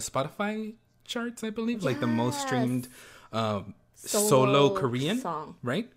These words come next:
Speaker 1: Or solo
Speaker 2: Yes.
Speaker 1: song?
Speaker 2: I think it was solo Korean. I'm not sure. All right. So after Filter, My Time comes in. And I, I swear, like,
Speaker 1: Mm.
Speaker 2: right after Filter, and then when My Time comes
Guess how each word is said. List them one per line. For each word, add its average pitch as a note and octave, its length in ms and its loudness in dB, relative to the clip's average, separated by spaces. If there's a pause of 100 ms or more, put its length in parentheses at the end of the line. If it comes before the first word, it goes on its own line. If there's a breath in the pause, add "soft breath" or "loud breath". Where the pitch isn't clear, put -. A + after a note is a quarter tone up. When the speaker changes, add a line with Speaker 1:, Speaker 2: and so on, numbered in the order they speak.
Speaker 1:
Or A#2 240 2
solo A#2 340 -2
Speaker 2:
Yes. G#2+ 200 0 (880)
Speaker 1:
song? G2 300 -10 (260)
Speaker 2:
I G#3 60 -8
think F#4+ 180 -4
it E4 40 0
was A3+ 120 -6
solo F#3+ 220 2
Korean. E3+ 320 -6
I'm F#3 60 -6
not G3+ 140 -4
sure. D#3 460 -4 (260)
All G3 80 2
right. D3 240 0
So A#3 200 4
after D#4+ 440 6
Filter, A#3+ 720 0 (220)
My G3+ 340 2
Time E3+ 440 0
comes E3 320 -4
in. D#3+ 400 0
And G#3 160 4
I, A3+ 240 2
I A3+ 80 6
swear, A3 580 6
like, F#3 200 6
Speaker 1:
Mm. F3+ 100 -2 (160)
Speaker 2:
right A3 340 2
after D4 360 8
Filter, D4 720 6
and C4 100 8
then B3 200 6
when B3 120 2
My A#3 200 6
Time C#4 300 2
comes C4 240 2